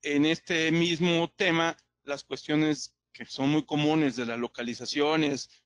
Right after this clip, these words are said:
que tenemos en México y en otros países, pues toman un punto muy importante, ¿no? Porque la localización es chilena, argentina, brasileña,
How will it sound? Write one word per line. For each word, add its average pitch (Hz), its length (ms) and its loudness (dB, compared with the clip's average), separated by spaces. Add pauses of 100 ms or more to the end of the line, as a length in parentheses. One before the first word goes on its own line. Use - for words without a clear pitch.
(100)
que 127 100 -18
tenemos 135 380 2
en 131 100 4
México 135 600 -2
y 110 140 -6
en 127 200 0
otros 143 240 -4
países, 147 720 -2 (320)
pues 147 180 -4
toman 156 260 2
un 160 120 4
punto 156 260 0
muy 135 160 6
importante, 123 600 0
¿no? 165 200 2
Porque 120 400 -14
la 117 120 -8
localización 127 560 -2
es 135 120 0
chilena, 147 760 0
argentina, 139 1080 -2
brasileña, 131 960 0